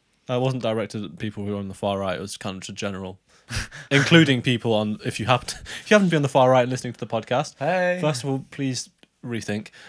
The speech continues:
Speaker 1: But also,
Speaker 2: Oh, yeah, if you're on the far left, rethink as well.
Speaker 1: yeah, uh, I think
Speaker 2: Extremism of any sort is dangerous.
Speaker 1: I agree. Um,
Speaker 2: An
Speaker 1: and that's just being
Speaker 2: extremi-
Speaker 1: extremely cool.
Speaker 2: Yeah.
Speaker 1: Uh, <laughs>
Speaker 2: Zing. Ext-, fi-, fighting extremism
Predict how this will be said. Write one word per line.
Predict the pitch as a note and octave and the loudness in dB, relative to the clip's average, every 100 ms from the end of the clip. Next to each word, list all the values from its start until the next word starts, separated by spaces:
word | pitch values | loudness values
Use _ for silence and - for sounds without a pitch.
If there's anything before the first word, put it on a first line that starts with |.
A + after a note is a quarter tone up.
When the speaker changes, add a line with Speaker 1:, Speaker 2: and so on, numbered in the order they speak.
| - | -8
Speaker 1:
But | - | 0
also, | C#3+ D3+ B2 G#2+ G#2+ | 2 2 2 -2 0
Speaker 2:
Oh, | F#3 | 4
yeah, | G3 | 6
if | D#3+ | 4
you're | G3 | 2
on | F#3+ | 0
the | |
far | E3+ E3+ | 0 0
left, | F3 D3+ - | 0 -4 -6
rethink | C3+ C3+ C3 | -8 -8 -10
as | |
well. | D3 A#2 - | -10 -12 -4
Speaker 1:
yeah, | D3+ C#3+ A2 - - - _ - | 2 4 2 -4 -20 -20 _ -6
uh, | C3 B2 | 0 2
I | B2+ | 0
think | C3 A#2+ - | -4 -8 -6
Speaker 2:
Extremism | C#3+ - D3+ D3 C#3 C3+ C3+ | -4 -2 0 0 0 0 -2
of | B2+ | 0
any | C3+ C3+ | 0 0
sort | - A2+ A2 | 0 0 0
is | G#2+ | -2
dangerous. | A2 G#2+ G#2 G#2 - - _ _ - | -2 -4 -6 -10 -12 -20 _ _ -10
Speaker 1:
I | A#2 | -6
agree. | A#2 A#2+ A#2+ C#3 - - - - C#3 | -4 -2 -4 -4 -10 -20 -20 -4 4
Um, | C3+ C3 C3 C3 B2+ - _ _ _ - | 6 6 2 -2 -4 -10 _ _ _ -6
Speaker 2:
An | |
Speaker 1:
and | B2+ | 0
that's | D3 | 2
just | F#3+ D#3 | 4 8
being | E3+ | 8
Speaker 2:
extremi- | D3+ | 8
Speaker 1:
extremely | - - C#3+ D3 F3 | 2 2 4 4 4
cool. | F3 F3 B2 G2+ F#2 - B2 | 2 4 4 0 -8 -8 -2
Speaker 2:
Yeah. | C3 C3+ C3+ D#3+ - | 2 8 10 8 8
Speaker 1:
Uh, | G#3 | 6
<laughs> | |
Speaker 2:
Zing. | D#3 - D#3+ C3 F#3+ - - - - D4+ G4+ - - - G3 - | 8 8 10 10 6 2 -10 -10 -8 -8 -8 -6 -6 -6 -14 -2
Ext-, | D#3+ D#3 D3 E3+ | 0 0 -2 -4
fi-, | D#3 E3+ E3+ | 0 2 2
fighting | - C#3 F3 F#3 E3+ | 0 4 6 6 2
extremism | - - D#3 D3 C3 A#2 A2+ A#2+ | -4 -2 0 2 0 -2 -4 -8